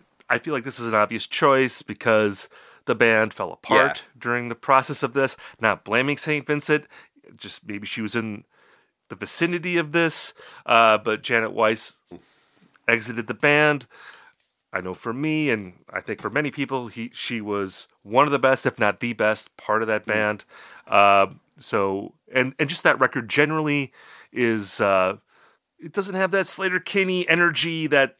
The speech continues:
Speaker 1: you know, the, the gnarly guitars,
Speaker 2: Mm.
Speaker 1: this, the, the, the punk rock energy
Speaker 2: Yeah.
Speaker 1: to it. It feels more polished.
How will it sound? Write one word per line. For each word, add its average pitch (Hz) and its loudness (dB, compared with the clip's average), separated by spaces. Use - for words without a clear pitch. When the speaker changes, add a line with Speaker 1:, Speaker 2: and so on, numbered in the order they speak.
Speaker 1:
you 147 -14
know, 123 -2
the, 120 -2
the 120 -8
gnarly 127 4
guitars, 117 0
Speaker 2:
Mm. - -20
Speaker 1:
this, - -6
the, 113 -6
the, 113 -6
the 117 -8
punk 131 -6
rock 113 4
energy 107 -2
Speaker 2:
Yeah. 95 -8
Speaker 1:
to 110 -2
it. 101 -4
It 107 -20
feels 123 -4
more 113 0
polished. 98 -4